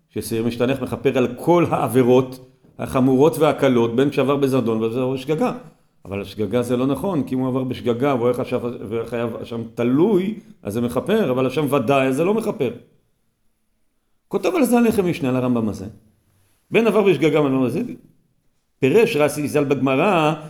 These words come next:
דליקא לפירושי האי שגג אלא באשם תלוי. דבאשם ודאי אין יום כיפור מכפר.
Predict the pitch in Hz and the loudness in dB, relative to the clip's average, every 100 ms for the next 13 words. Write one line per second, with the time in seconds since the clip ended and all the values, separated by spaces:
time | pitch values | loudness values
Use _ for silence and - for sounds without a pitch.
0 | - - 101 147 156 226 254 277 262 214 | -20 -10 -2 2 4 4 4 2 2 4
1 | 185 185 220 - 208 208 151 190 190 185 | 4 4 0 4 6 6 4 2 0 0
2 | 156 185 170 170 156 127 139 120 120 104 | 2 2 2 2 2 0 0 0 0 -2
3 | 92 82 _ _ _ _ _ _ 117 120 | -4 -10 _ _ _ _ _ _ -2 2
4 | 131 175 190 160 151 180 165 165 131 113 | 2 2 2 2 4 4 4 4 2 0
5 | - 95 92 - 107 | -6 -8 -12 -14 -16